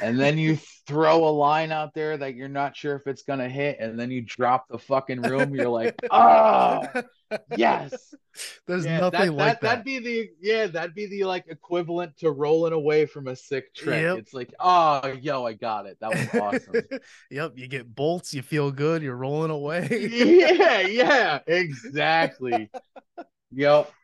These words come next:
Speaker 2: Literally the same exact feeling, 'cause I, I've done both, obviously, uh, not to a high level of either, <laughs> but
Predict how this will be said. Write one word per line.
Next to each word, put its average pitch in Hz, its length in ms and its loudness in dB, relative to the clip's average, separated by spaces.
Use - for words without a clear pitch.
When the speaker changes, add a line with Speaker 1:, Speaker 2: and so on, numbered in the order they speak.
Speaker 2:
Literally 180 460 -2
the 156 140 -8
same 147 360 -8
exact 139 420 -8
feeling, 117 340 -14
'cause 123 140 -16
I, 123 180 -10
I've 135 240 -10
done 143 240 -4
both, 127 380 -6
obviously, 123 640 -12
uh, 107 360 -10
not 117 280 -10
to 123 140 -8
a 110 40 -6
high 123 180 -4
level 127 320 -4
of 120 80 -4
either, 170 400 0
<laughs> - 20 -14
but 160 220 -2